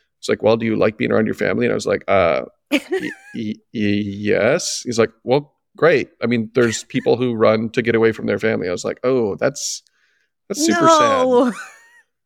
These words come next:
Speaker 1: Yeah.
Speaker 2: Yikes.
Speaker 1: So sad.
Speaker 2: I don't wanna vote for people <laughs> that are trying to get away from
Speaker 1: Yeah.
Speaker 2: their family.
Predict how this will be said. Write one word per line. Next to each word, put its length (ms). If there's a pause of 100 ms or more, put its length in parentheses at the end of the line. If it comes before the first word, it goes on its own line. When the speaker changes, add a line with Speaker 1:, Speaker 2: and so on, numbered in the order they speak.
(260)
Speaker 1:
Yeah. 540 (340)
Speaker 2:
Yikes. 680 (840)
Speaker 1:
So 240
sad. 480 (920)
Speaker 2:
I 320
don't 260
wanna 240
vote 280
for 100
people 420
<laughs> 100
that 20
are 180
trying 300
to 80
get 240
away 240
from 80
Speaker 1:
Yeah. 300
Speaker 2:
their 160
family. 680